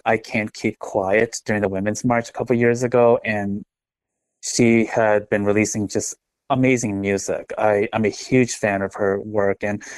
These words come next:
um, the story about her was I invited her to come on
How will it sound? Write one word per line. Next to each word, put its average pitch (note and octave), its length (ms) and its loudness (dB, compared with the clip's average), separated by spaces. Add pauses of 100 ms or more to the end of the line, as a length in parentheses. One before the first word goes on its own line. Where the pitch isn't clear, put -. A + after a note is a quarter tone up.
(280)
um, G2+ 400 2 (760)
the C#3 60 -2
story A3 240 4
about D#3+ 180 2
her C#3+ 160 4
was A2+ 240 4
I A#2 300 4
invited C#3 420 2
her C#3 140 0
to A#2 60 0
come A#2 260 0
on A2+ 180 2